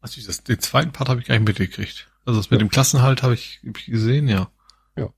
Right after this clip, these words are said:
Speaker 2: und wie gesagt, die zweiten Frauen sind in die Oberliga aufgestiegen. Ich glaub, dann sind die,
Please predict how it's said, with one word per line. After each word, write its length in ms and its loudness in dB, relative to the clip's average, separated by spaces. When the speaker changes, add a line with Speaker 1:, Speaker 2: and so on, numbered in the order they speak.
Speaker 2:
und 240 -6
wie 40 -4
gesagt, 280 0
die 40 -4
zweiten 380 4
Frauen 380 4
sind 160 0
in 60 -4
die 60 0
Oberliga 400 -4
aufgestiegen. 640 -12
Ich 120 -18
glaub, 280 2
dann 140 4
sind 220 0
die, 220 0